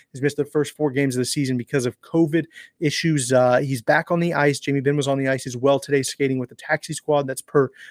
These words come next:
Matthew DeFranks of the Dallas Morning News. So both these guys back on the ice, but they're inactive tonight. Um, and the Stars obviously are gonna be without Joel Kiviranta, who went on the I R on, uh, on Saturday. So he's out until this coming Saturday.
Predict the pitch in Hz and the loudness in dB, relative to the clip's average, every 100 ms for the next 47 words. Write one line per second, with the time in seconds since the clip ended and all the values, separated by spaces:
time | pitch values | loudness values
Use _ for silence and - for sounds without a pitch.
0 | - - 143 139 131 151 143 143 135 131 | -10 -4 0 0 0 0 0 0 2 0
1 | 123 143 131 127 143 160 147 139 165 180 | 0 -4 -4 -2 -2 -2 -2 -4 -4 -4
2 | 175 165 151 147 147 143 131 135 131 - | -4 -2 0 2 0 -2 -2 -2 -2 -8
3 | - _ 143 143 135 175 160 160 - 143 | -20 _ -4 0 0 2 2 0 -2 -2
4 | 139 - 135 - 143 127 139 147 - - | -2 0 -2 -2 -6 0 2 2 -2 -12
5 | - - 165 135 127 127 127 139 156 131 | -20 -8 0 2 4 4 2 0 -2 -2
6 | - 139 123 131 117 135 127 127 127 - | 0 0 2 2 0 -4 -2 -2 -2 0
7 | 131 135 127 - 135 120 131 156 156 151 | -2 0 -4 -4 -6 -2 2 2 2 0
8 | 131 127 127 131 123 123 147 131 131 139 | 0 0 0 0 0 -2 -2 -2 2 4
9 | 143 - - - - 135 131 127 123 127 | 2 0 -16 -12 -4 -2 0 2 0 0
10 | 135 113 - 165 151 147 147 139 127 - | -4 -6 -4 0 2 2 2 0 -4 -6
11 | 147 - 143 139 165 135 - 139 127 120 | -8 -4 -6 -4 -6 -6 -2 0 0 -4
12 | _ 147 - - 151 147 135 - 147 151 | _ -4 -4 -4 -2 -2 -2 0 2 2
13 | 156 156 | 2 0